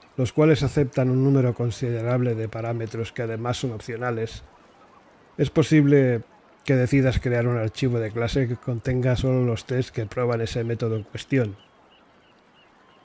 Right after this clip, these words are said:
Algunos sistemas de test permiten colocar atributos especiales para categorizar los tests.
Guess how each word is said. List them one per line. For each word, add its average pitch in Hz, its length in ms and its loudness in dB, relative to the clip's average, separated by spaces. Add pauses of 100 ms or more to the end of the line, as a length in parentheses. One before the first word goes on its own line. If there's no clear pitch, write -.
(440)
Algunos 156 380 2
sistemas 147 520 2
de 117 120 2
test 135 360 0
permiten 127 460 2
colocar 123 460 0
atributos 120 560 -2
especiales 131 680 0
para 117 260 -2
categorizar 113 680 -4
los 104 240 -8
tests. 113 400 -6